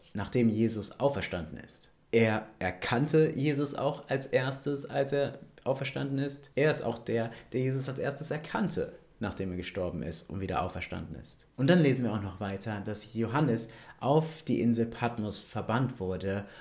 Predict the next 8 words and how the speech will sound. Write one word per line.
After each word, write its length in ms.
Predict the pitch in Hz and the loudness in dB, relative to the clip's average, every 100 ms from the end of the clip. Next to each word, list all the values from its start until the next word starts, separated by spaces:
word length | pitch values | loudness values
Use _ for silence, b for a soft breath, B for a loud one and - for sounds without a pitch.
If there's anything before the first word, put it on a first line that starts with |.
| B | B
und 240 | 139 135 - - | 0 0 -4 -4
dort 380 | - 151 165 - | 0 2 0 -2
hat 160 | 143 135 | -4 0
er 80 | 123 | 2
die 260 | 135 135 B B | 2 0 B B
außergewöhnliche 1000 | - 156 160 135 120 123 120 117 - 110 | 4 6 6 4 2 2 2 0 -2 0
Vision 400 | 113 117 113 101 | 0 4 4 4
bekommen, 520 | 98 - 104 101 98 | -2 -2 -2 0 -2